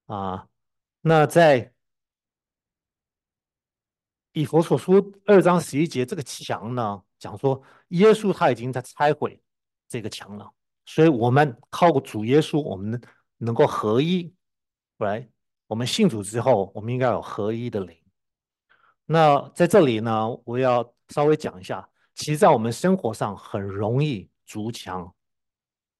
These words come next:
然后我们信主了之后，我们不应该筑墙。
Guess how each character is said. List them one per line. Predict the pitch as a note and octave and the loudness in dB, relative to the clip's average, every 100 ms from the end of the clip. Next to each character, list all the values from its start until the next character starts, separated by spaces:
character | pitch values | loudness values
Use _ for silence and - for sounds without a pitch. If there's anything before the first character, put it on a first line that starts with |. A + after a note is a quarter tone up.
| _ _ _ _ _ _ _ _ _ _ | _ _ _ _ _ _ _ _ _ _
然 | B2 A#2 A#2 | -6 -2 0
后 | A2+ | 0
我 | G#2+ | -2
们 | A2 B2 - _ _ _ - | -4 -6 -10 _ _ _ -12
信 | - G3+ | 0 0
主 | - G#2 | 0 -4
了 | |
之 | G2 C3 | -2 -2
后， | A2 | -2
我 | |
们 | G#2+ | -4
不 | - E3+ | 2 2
应 | D#3+ | 4
该 | D3+ C3+ C3 | 4 4 2
筑 | G2+ G#2 | -4 -12
墙。 | - - F#2 | -14 -20 -20